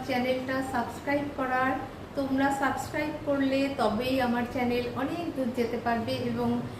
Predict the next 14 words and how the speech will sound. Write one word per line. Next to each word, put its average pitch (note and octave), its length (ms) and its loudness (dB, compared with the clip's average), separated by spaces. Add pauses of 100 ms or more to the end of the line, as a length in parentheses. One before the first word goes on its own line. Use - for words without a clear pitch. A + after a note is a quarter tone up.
(200)
তোমাদের C#4+ 380 4 (100)
প্রয়োজনীয় C4+ 520 4
সব E4 300 -2 (140)
ভিডিওই C4 440 0
আমি G#3+ 200 2
দিতে G#3 220 0
পারবো। F#3+ 360 0 (480)
এবং B3+ 240 2 (140)
আরেকটি C4+ 460 0
বিষয়ও C#4+ 440 2
বলার A#3 500 2
যে A#3+ 180 0
তোমরা A3+ 300 4
অবশ্যই A3+ 640 2